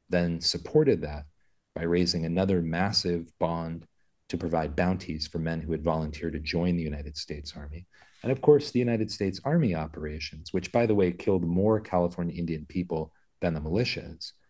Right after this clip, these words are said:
those were all directly, uh, <laughs> controlled, their budget, by the Congress of the United States and the executive and its courts as well.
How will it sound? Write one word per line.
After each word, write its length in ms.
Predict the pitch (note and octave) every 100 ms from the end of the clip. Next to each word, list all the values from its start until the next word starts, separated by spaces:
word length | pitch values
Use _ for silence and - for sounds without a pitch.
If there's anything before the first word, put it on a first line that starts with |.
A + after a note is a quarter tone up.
| _ _
those 320 | G#2+ C#3 B2+ -
were 220 | G2 F#2
all 540 | F#2+ B2 A#2 G#2 F#2 - _ F#2+
directly, 880 | F2+ F#2 F#2 - F2+ F2 E2 D#2+ -
uh, 180 | E2 D#2 D2+
<laughs> 140 | _
controlled, 680 | - E2+ - A2 F2 F2 F2 - _ _ _
their 140 | F#2+ A2+
budget, 440 | F2 D#2+ E2 E2 - _ _ _ -
by 460 | E2+ E2 E2 E2 D#2+
the 60 | -
Congress 380 | - F2 E2+ -
of 60 |
the 80 | F2
United 320 | D#2+ D#2 D2+
States 340 | - D#2+ D2+ D#2
and 80 |
the 80 | D#2
executive 540 | D2+ - D2+ D2+ D2+ D2+
and 100 | D2
its 160 | D2
courts 420 | - - D#2 -
as 200 | - -
well. 320 | E2+ D#2 D2+